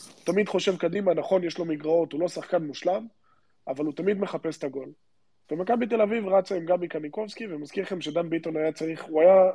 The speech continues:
מרחק נגיעה מביתר ירושלים, בסוף נשאר במכבי תל אביב,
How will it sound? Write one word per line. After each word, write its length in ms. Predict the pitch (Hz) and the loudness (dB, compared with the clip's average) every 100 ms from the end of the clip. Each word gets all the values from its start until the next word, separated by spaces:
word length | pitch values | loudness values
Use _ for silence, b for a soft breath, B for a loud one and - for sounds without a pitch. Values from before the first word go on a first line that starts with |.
| - _ _ - | -2 _ _ -14
מרחק 420 | 156 151 196 185 | -8 -6 -4 -6
נגיעה 360 | 185 151 156 170 | -6 -4 -2 0
מביתר 580 | 160 139 139 139 139 156 | -2 -6 -6 -6 -4 -4
ירושלים, 540 | 147 143 - 185 214 160 | -4 -10 -10 -8 -8 -8
בסוף 300 | - 185 - _ _ _ _ _ | -6 -6 -8 _ _ _ _ _
נשאר 280 | 139 185 180 | -4 0 0
במכבי 520 | 160 147 135 160 156 | -2 -8 -8 -8 -8
תל 180 | 147 135 | -12 -16
אביב, 300 | 123 175 | -10 -8